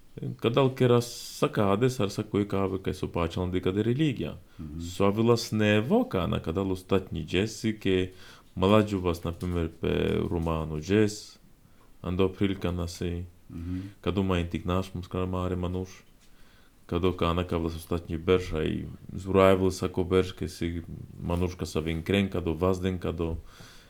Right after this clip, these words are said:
Speaker 1: kade ke vikote ke rasfira, amaro džes, a je, znači sa amaro rumanji pe jako je ke nacionalitet.
Speaker 2: Mhm.
Speaker 1: Kado ne vođelo, i ti ke sa li vi kado zumo vas tin kras,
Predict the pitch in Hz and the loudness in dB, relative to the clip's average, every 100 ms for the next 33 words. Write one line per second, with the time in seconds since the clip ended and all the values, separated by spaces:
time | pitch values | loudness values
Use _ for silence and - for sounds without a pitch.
0 | - - 90 85 95 95 92 90 87 85 | -20 -10 -6 -2 -2 0 2 4 4 2
1 | 85 82 - - 113 123 98 - 90 90 | -2 -6 -10 -4 2 2 2 2 2 4
2 | 87 85 - 104 98 87 80 80 - - | 0 0 0 2 4 4 0 -2 -8 -18
3 | - - 82 87 90 90 95 90 82 80 | -16 -10 -4 2 2 4 2 0 -2 0
4 | 80 80 80 78 87 - 78 87 82 85 | 0 0 -2 -6 -6 -6 -6 -2 0 0
5 | 85 85 90 92 85 82 87 - 90 85 | 0 2 2 0 0 0 -2 0 0 0
6 | 82 80 80 82 78 - 82 80 78 85 | 0 0 2 2 0 -4 -4 -4 -2 -4
7 | 85 85 82 82 - 92 82 - - - | -4 -6 -2 -4 -2 -2 -2 -6 -16 -12
8 | 85 85 92 98 - - - 95 120 120 | -10 -8 -8 -10 -14 -18 2 6 8 8
9 | 113 107 92 80 76 73 - 117 123 127 | 8 6 2 0 0 -4 -4 -2 0 0
10 | 151 147 85 85 87 82 85 - 78 - | 0 0 0 0 -2 -2 -2 -4 -6 0
11 | 127 123 - - | 2 2 -2 -16